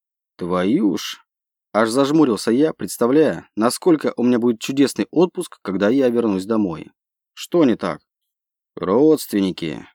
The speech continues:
тяжело сказал я, после чего стал выглядеть так же, как и остальные, то есть хмурым и несколько подавленным. Для многих эта новость была бы радостной,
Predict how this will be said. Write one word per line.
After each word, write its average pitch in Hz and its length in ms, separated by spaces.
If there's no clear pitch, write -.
тяжело 95 300
сказал 90 340
я, 135 240
после 95 260
чего 143 240
стал 92 220
выглядеть 117 440
так 156 180
же, 123 120
как 104 220
и 117 60
остальные, 98 640
то 98 140
есть 92 100
хмурым 156 440
и 143 240
несколько 98 440
подавленным. 92 720
Для 95 200
многих 139 420
эта 104 120
новость 123 300
была 113 180
бы 120 140
радостной, 113 640